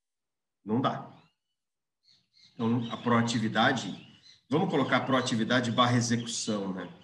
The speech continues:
Tem que executar. E disciplina pra manter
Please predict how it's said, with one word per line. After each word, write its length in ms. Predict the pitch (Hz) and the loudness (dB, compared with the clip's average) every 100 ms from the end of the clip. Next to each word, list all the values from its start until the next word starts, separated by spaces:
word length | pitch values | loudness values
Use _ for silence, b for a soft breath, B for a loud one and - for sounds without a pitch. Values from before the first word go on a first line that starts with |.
| - | -12
Tem 120 | 104 | -10
que 100 | 101 | -6
executar. 720 | 113 117 - 117 - 90 - - _ _ _ _ _ _ _ _ _ _ _ _ | -4 -4 -6 -8 -8 -8 -10 -20 _ _ _ _ _ _ _ _ _ _ _ _
E 140 | 170 | -2
disciplina 920 | 180 - 240 - 110 123 - 98 - - - _ _ _ _ _ _ _ _ - | -2 0 2 2 4 4 4 0 -4 -14 -20 _ _ _ _ _ _ _ _ 0
pra 140 | 123 | 4
manter 1000 | 143 165 170 156 127 151 170 156 113 | 6 6 6 4 4 4 2 0 -2